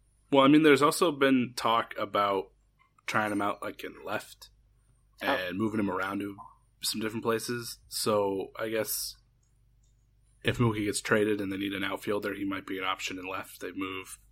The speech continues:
Speaker 1: Benintendi to right. So I think at some point he'll force his way into the lineup. Um,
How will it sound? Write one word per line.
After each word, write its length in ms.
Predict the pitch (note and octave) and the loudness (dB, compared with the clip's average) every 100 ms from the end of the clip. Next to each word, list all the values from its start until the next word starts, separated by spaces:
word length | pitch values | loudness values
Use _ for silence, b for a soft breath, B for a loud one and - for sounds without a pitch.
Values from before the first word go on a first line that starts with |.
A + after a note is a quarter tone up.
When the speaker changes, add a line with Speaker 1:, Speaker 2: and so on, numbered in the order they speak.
| _ - | _ -10
Speaker 1:
Benintendi 500 | F#2 F2+ - F#2+ F#2 | -10 -10 -8 -6 -6
to 60 | E2+ | -8
right. 300 | F2+ A2 - _ _ _ _ _ _ _ _ _ _ _ _ _ _ _ _ _ _ | -8 -8 -10 _ _ _ _ _ _ _ _ _ _ _ _ _ _ _ _ _ _
So 640 | - C3 A#2+ A#2+ A#2 - _ - | 2 4 6 4 2 -4 _ 0
I 120 | B2+ | 2
think 280 | B2 C3+ C3+ | 6 6 8
at 140 | A#2 | 4
some 220 | - A#2+ A#2+ | 2 2 2
point 320 | C3 C3+ C#3+ | 4 4 2
he'll 160 | A#2 G#2+ | -2 -6
force 300 | A#2+ A#2+ B2 | 0 0 0
his 160 | A2 | -2
way 180 | A2 A2 | 0 0
into 140 | A2 | 0
the 80 | G#2+ | -2
lineup. 400 | G2 G2+ A2+ A#2 - _ _ _ - | -2 -2 0 -2 -6 _ _ _ -4
Um, 420 | G#2+ G2+ F#2+ F#2 | -2 0 -2 -8